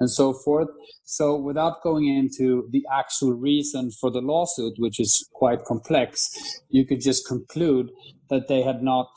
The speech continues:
done their homework before starting to serve up commercial music in their product offering. And that ended up in a very bad situation for them. So I think the easy answer to that is when you're doing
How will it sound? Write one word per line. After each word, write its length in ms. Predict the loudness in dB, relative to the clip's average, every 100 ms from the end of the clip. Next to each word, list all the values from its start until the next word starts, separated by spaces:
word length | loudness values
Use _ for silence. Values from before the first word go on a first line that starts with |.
| -6
done 240 | 0 0 2
their 160 | 0
homework 600 | 2 4 4 2 0 -2 -2
before 360 | 0 4 4
starting 460 | 4 0 0 0 2
to 100 | 2
serve 300 | 2 2 2
up 260 | 0 -2 -10 -8 0
commercial 400 | 2 2 0 0
music 500 | 6 6 6 0 0
in 260 | 2 4
their 140 | 4 2
product 440 | 0 0 0 -2
offering. 500 | -4 -4 -4 -4 -4 -8 -14 -14 -16 _ -2
And 320 | 0 0 -2
that 160 | -2 -2
ended 320 | 0 0 0
up 140 | 0 -2
in 120 | -2
a 40 |
very 420 | 0 2 2 2
bad 300 | -2 -2 -2 -4
situation 640 | -4 -4 0 0 0 -2 -4
for 140 | -2
them. 240 | -2 -4 -10
So 320 | 0 2 2 -2 -6 -6 -6 _
I 120 | 0 2
think 340 | 2 0 -2
the 60 | -4
easy 400 | -2 0 0 0
answer 360 | 0 -2 -4
to 120 | -2
that 300 | 0 2 0 -4 -4
is 500 | 0 2 0 -4 -8 -20 -20 -20 -20 -20 _ -2
when 200 | 0 2
you're 200 | 2 0
doing 520 | 2 2 2 0 -2